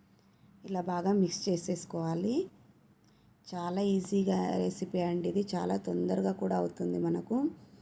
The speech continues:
చపాతీ, అన్నంలోకి చాలా బాగుంటుంది కర్రీ. కొంచెం డిఫరెంట్గా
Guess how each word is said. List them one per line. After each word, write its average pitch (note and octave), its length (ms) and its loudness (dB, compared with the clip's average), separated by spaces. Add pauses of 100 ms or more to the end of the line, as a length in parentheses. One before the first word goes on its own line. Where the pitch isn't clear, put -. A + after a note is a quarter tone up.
(420)
చపాతీ, F3+ 540 -4 (640)
అన్నంలోకి F#3 540 0 (100)
చాలా F3 260 2 (120)
బాగుంటుంది F3 680 2
కర్రీ. F#3 320 2 (3750)
కొంచెం G3 260 -6 (100)
డిఫరెంట్గా G3+ 600 4